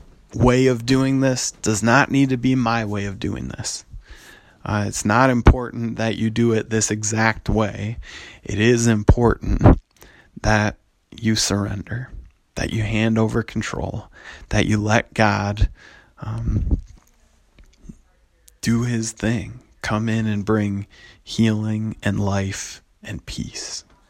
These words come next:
And he's willing, he's waiting, he wants to do that. It might not be or probably won't be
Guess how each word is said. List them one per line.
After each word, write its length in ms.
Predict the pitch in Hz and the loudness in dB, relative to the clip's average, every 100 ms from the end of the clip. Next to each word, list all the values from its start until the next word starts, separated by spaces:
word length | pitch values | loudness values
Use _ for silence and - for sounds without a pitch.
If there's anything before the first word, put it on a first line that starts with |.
| _ _ _ _ _ _ _ _ - | _ _ _ _ _ _ _ _ -6
And 160 | 107 | -4
he's 400 | 107 117 120 107 | 0 2 2 0
willing, 680 | 95 101 107 110 110 117 120 - | -2 0 2 2 -2 -4 -8 -14
he's 220 | - 107 101 | -4 -2 -2
waiting, 600 | 98 101 101 101 110 110 | -4 -4 -4 -4 -6 -8
he 140 | 113 | -6
wants 440 | 104 107 104 110 - | -4 -2 -2 -2 -4
to 100 | 101 | -2
do 180 | 104 110 | 0 0
that. 440 | 110 110 123 - - - - - - - - - | 0 0 0 -4 -20 -20 -20 -20 -20 -20 -14 -2
It 180 | 107 - - - - | -2 -2 -20 -20 -18
might 480 | - 117 117 139 127 | -4 4 6 6 4
not 400 | 123 117 127 - | 2 4 4 2
be 240 | 110 120 127 | 2 4 4
or 180 | 107 | 2
probably 600 | 101 - 120 120 117 123 | 2 2 4 4 4 2
won't 400 | 117 110 113 - | 2 2 0 0
be 360 | 104 104 113 131 | -2 0 0 -4